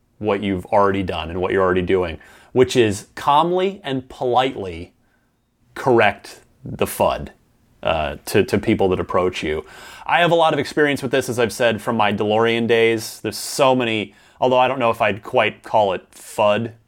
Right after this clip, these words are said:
Del-, I mean, DeLorean's gone. The company is gone. Um, but it, you, misconceptions, certainly. Uh, that they were definitely that. And, uh, of course, now with s-, Tesla being very much an active company, a growing company,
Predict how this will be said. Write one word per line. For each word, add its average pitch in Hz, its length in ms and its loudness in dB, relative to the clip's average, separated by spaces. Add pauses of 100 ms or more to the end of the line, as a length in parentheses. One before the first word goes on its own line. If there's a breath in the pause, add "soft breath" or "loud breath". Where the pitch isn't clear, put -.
(140)
Del-, 120 140 0
I - 20 -2
mean, 98 180 -4
DeLorean's 104 520 -2
gone. 95 440 -2
The 107 120 -8
company 101 460 0
is 107 240 -6
gone. 95 420 0 (600 loud breath)
Um, 82 520 0
but 127 120 4
it, 135 180 -4
you, 175 280 -2 (140)
misconceptions, 165 1080 0
certainly. 101 600 -4 (440 soft breath)
Uh, 85 220 -2
that 104 260 -2
they 107 100 0
were 107 120 2
definitely 104 380 -2
that. 92 280 2
And, 98 200 -10 (460 soft breath)
uh, 95 380 -2
of - 100 -20
course, - 360 -2
now 127 300 2
with 113 120 0
s-, - 260 -12 (360)
Tesla 127 340 -2
being 110 260 -4
very 117 160 2
much 107 180 -6
an 120 80 -4
active 170 360 0
company, 151 420 -2
a 120 40 0
growing 143 340 0
company, 120 560 -2